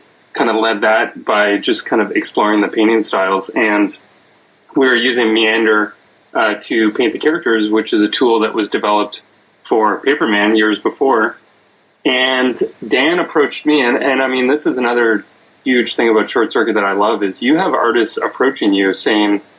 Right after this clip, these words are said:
"I wanna work with you, I wanna work on your film." And Dan,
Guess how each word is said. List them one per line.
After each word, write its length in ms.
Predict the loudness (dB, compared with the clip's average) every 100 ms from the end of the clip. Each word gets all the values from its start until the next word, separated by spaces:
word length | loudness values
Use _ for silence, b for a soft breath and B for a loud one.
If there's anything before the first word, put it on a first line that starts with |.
| _ _ _
"I 100 | -2
wanna 200 | 0 0
work 220 | 0 -2 -2
with 140 | -2
you, 160 | 0 2
I 60 |
wanna 200 | 2 2
work 180 | 0 0
on 80 | 0
your 160 | 0
film." 320 | 0 0 0 0
And 340 | 0 0 2
Dan, 500 | 2 2 2 2 0